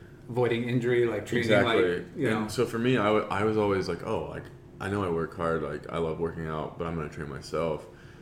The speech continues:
Speaker 2: And then I was like, "I'm hurt every year." You know,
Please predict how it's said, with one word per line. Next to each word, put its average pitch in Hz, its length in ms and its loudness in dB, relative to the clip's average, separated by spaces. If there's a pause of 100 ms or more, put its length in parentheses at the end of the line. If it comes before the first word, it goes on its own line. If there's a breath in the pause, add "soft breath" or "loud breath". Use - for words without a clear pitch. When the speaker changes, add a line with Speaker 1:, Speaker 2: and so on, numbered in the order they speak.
(540 loud breath)
Speaker 2:
And 85 160 -6
then 80 160 -2
I 76 80 -4
was 67 220 -6
like, 78 140 -6 (120)
"I'm 80 120 -12
hurt 85 300 0
every 76 280 -4
year." 73 480 -4
You 85 120 -6
know, 85 220 -2